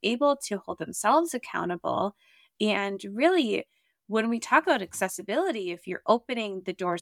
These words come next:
to even more people and you're serving more, like, different ways of learning or different ways of paying or how-, however that looks, you're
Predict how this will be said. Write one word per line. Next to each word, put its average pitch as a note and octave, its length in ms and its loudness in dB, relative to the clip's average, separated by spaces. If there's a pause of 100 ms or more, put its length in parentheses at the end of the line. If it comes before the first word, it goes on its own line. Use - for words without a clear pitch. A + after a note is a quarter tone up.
(140)
to E3 420 -6
even F3 460 -2
more F3+ 340 0
people A#3+ 420 0
and C#4+ 140 2
you're - 80 -6
serving F#3+ 680 -4
more, F3+ 360 0 (220)
like, E3+ 200 4 (400)
different F#3+ 260 -4
ways A3+ 180 0
of C4 120 0
learning D4+ 400 2
or E3+ 60 -2
different E3 280 -4
ways A3 160 -6
of B3+ 140 -10
paying C4 460 0
or E3 100 -2
how-, F#3 180 -6
however G3+ 380 0
that E3+ 220 -2
looks, C4 500 -2 (460)
you're A3 180 0